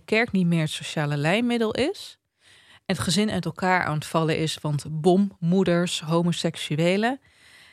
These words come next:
En waarin iedereen zijn eigen kerkje heeft. Op een gegeven moment heeft, heb je een heel mooi beeld in een mystiek lichaam. Dan fietst Leendert langs de grote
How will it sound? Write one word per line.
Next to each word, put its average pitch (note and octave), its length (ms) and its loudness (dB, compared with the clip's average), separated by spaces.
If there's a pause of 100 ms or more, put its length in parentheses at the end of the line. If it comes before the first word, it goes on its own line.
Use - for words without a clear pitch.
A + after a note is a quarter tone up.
(140)
En F#3+ 320 4
waarin F3+ 480 0 (140)
iedereen G#3 560 2
zijn F3+ 260 0
eigen F#3+ 380 2
kerkje F#3+ 400 -2
heeft. C#3 360 -4
Op E3 80 -2
een - 60 -2
gegeven G3+ 320 2
moment F3+ 200 2
heeft, E3+ 160 -2
heb F3 140 -4
je F3+ 80 -4
een E3 60 0
heel F#3+ 160 0
mooi G3+ 160 0
beeld E3+ 240 2
in E3+ 60 0
een D#3+ 60 2
mystiek D#3+ 340 -2
lichaam. G3+ 400 2 (320)
Dan F3 140 0
fietst - 440 -4
Leendert F#3 720 4 (200)
langs F3 280 0
de E3 100 -4
grote F#3+ 420 0